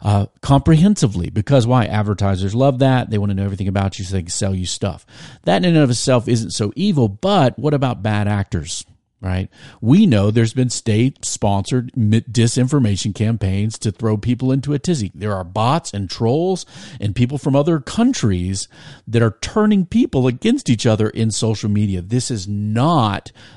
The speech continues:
uh, hearsay. This has been, uh, studied. It's being looked at by, uh, s-, uh, f-, officials who do intelligence, cyber intelligence.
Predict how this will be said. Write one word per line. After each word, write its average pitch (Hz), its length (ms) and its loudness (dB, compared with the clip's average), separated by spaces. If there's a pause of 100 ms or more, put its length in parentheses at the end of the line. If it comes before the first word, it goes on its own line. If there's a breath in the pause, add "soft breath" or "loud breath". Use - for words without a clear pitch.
(120)
uh, 95 220 0
hearsay. 151 840 4
This 117 240 0
has 104 180 0
been, 98 320 0 (240)
uh, 95 140 -2
studied. 131 440 0
It's 107 160 -4
being 104 200 0
looked 127 320 0
at 127 240 -2
by, 98 280 -4 (380 loud breath)
uh, 95 140 -2
s-, - 260 -6
uh, 104 120 -4
f-, 98 160 -8
officials 127 560 -2
who 113 80 2
do 104 180 0
intelligence, 147 680 0
cyber 156 320 0
intelligence. 127 680 -2